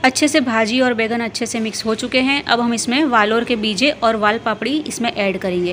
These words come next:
इसके मैंने कुछ बीजे निकाल लिए हैं वालोर के और कुछ पापड़ी मैंने अक्खी भी रखी है, जो कोली कोली छोटी होती है, उसे भी।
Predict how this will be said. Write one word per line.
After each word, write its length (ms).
इसके 280
मैंने 260
कुछ 220
बीजे 280
निकाल 320
लिए 180
हैं 180
वालोर 340
के 160
और 80
कुछ 200
पापड़ी 300
मैंने 200
अक्खी 320
भी 100
रखी 280
है, 100
जो 120
कोली 280
कोली 240
छोटी 280
होती 240
है, 60
उसे 300
भी। 180